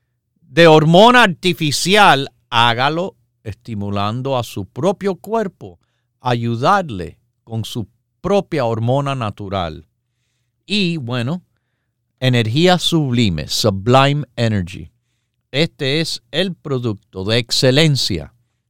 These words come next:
para ayudarles a empujar a su cuerpo para que se quite de ese cansancio. Cualquiera de estos tres están ayudando tremendamente.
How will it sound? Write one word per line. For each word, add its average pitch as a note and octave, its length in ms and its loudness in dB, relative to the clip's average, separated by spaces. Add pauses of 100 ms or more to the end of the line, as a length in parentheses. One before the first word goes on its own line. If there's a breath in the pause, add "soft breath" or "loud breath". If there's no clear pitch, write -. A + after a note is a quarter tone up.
(720)
para A2+ 160 4
ayudarles A#2+ 840 0 (500)
a A2 140 0
empujar A2 800 0 (680)
a C3+ 100 -2
su G3 220 0
cuerpo F#3+ 560 4
para D#3+ 320 4
que F3 420 0 (400)
se - 220 -8
quite A3 360 -8
de D#3 300 0
ese F3+ 280 -2
cansancio. A#2+ 960 -2
Cualquiera C#3+ 680 -6
de C3 120 -6
estos C3 320 -16 (140)
tres - 540 -10 (1120)
están C3+ 560 -6
ayudando A#2+ 600 -2
tremendamente. A2+ 1000 -4